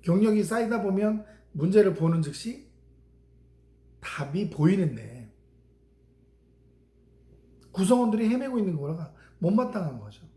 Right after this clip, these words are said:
그래서 바로 그 문제 현장에 들어가서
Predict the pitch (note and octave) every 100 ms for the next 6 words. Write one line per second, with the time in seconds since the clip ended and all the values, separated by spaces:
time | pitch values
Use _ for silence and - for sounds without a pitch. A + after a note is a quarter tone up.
0 | - _ - D3 C#3+ A3 - - - -
1 | - C#3+ E3+ G3 - - - - _ _
2 | _ F3+ D3+ D#3 D#3+ E3+ D#3+ - - -
3 | _ - _ - G#3+ G3 F3 D#3+ C#3+ C3
4 | A#2+ F#3+ D4 - -